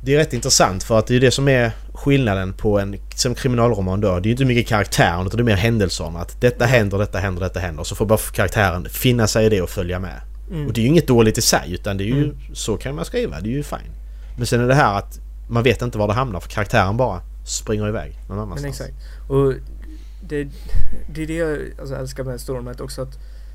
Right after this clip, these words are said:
Speaker 2: Brandon vet inte vart det kommer landa själv.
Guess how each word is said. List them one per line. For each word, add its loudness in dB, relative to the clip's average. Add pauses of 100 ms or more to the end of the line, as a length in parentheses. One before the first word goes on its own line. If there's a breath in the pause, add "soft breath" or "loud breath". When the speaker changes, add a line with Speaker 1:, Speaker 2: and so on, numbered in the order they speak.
(540 soft breath)
Speaker 2:
Brandon -4
vet -4
inte -10
vart -10
det -6
kommer -4
landa -6
själv. -10